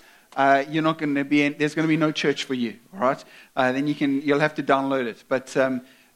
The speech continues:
but if you are here and you wanna come and worship with us next week,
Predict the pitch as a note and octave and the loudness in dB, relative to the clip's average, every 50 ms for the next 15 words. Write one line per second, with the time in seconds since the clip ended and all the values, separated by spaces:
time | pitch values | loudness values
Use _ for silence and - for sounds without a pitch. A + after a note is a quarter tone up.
0 | - - - C3+ C3 C#3 C#3 C3+ D#3 D#3 D#3 D#3+ E3 E3 - D#3+ C#3 C#3 C3+ C3+ | -10 -2 0 2 2 2 0 0 0 2 2 4 4 2 4 4 4 4 2 0
1 | - D#3+ D3+ C#3+ C#3+ D3 D3+ C3 C3 C3 C3 C#3 C3+ B2+ - D#3+ C#3 C#3+ C3+ C3 | 0 2 4 4 4 2 0 -4 -6 -4 -2 -2 -4 -4 -4 -4 -4 -4 -2 -2
2 | C3+ C3 B2+ - C#3 - C#3 C3 B2 C3+ B2 - C3+ B2 B2+ - - C3+ C3 B2+ | -2 -2 -2 -2 -4 -4 -6 -4 -4 -4 -4 -4 -4 -6 -6 -6 -6 -4 -4 -4
3 | B2 - - | -6 -8 -16